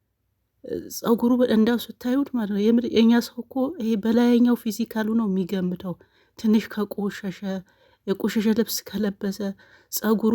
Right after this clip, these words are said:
እንድ-፣ እንትን ከሆነ ይሄ በቃ የሌለው ምን መሀየብ የተማረም የማይመስሉ የኛ ሰው በዛ ነው የሚገምተው። እ፣ ሻንጣው እንትኑ በወገቡ እንትን ብሎ ቁጭ ብሎ ሊስትሮ ይልቅ-፣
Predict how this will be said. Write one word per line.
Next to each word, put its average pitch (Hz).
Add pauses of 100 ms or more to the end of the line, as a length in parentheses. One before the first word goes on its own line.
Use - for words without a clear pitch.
እንድ-፣ 226
እንትን 214
ከሆነ 233 (520)
ይሄ 208
በቃ 208 (100)
የሌለው 214
ምን 208
መሀየብ 208
የተማረም 214
የማይመስሉ 190 (560)
የኛ 214
ሰው 220
በዛ 196
ነው 214
የሚገምተው። 180 (1400)
እ፣ 196
ሻንጣው 214
እንትኑ 214 (100)
በወገቡ 196
እንትን 214
ብሎ 240 (120)
ቁጭ 254
ብሎ 254
ሊስትሮ 240
ይልቅ-፣ 214